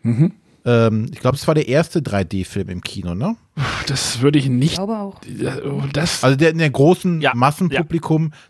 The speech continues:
Speaker 2: zugänglich gemachte drei D Film, wo du mit so einer, äh, polarisierenden Brille reingegangen bist und diesen Film in drei D gesehen hast.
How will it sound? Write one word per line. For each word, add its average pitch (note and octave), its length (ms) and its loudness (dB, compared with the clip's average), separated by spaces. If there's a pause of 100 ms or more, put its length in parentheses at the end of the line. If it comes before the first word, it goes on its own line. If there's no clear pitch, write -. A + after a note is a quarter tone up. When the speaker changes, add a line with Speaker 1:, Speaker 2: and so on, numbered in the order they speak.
Speaker 2:
zugänglich D3+ 360 0
gemachte C#3 280 -2
drei A2 200 0
D B2+ 180 0
Film, D#3 260 0
wo C3 60 2
du B2+ 80 0
mit A#2+ 120 -2
so B2+ 80 -4
einer, A2 640 0
äh, - 320 -20
polarisierenden A#2 600 2
Brille C#3 340 2
reingegangen C#3 560 0
bist B2+ 240 -4 (360)
und B2+ 180 -4
diesen A#2 160 -2
Film C#3 260 0
in B2+ 120 -4
drei G2+ 200 -2
D G#2 220 0
gesehen F2+ 400 -2
hast. - 320 -12